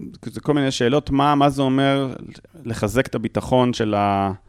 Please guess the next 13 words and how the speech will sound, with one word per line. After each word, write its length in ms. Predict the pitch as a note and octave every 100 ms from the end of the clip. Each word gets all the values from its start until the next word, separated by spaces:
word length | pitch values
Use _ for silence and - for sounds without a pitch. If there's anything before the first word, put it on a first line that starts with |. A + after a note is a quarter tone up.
| _ _ - -
ה-, 520 | G2+ F#2+ F#2+ F#2+ G2
ה-security, 600 | F#2 - - D3+ D3+ - -
כן? 200 | C3 C3
של 160 | A2+
הילדים, 380 | G2+ G#2 G#2 B2+
של 140 | - G#2
הבית 340 | G2 A2 G#2+
שלנו, 400 | A2+ F#2 F2 F2+
בסדר? 440 | - - A#2+ C3+ C3+
מה, 220 | G#2 F#2+
זה 100 | F#2+
להתקין 380 | F#2+ - A#2+ A2
מצלמות 760 | G#2+ - G#2 A#2 C3 - -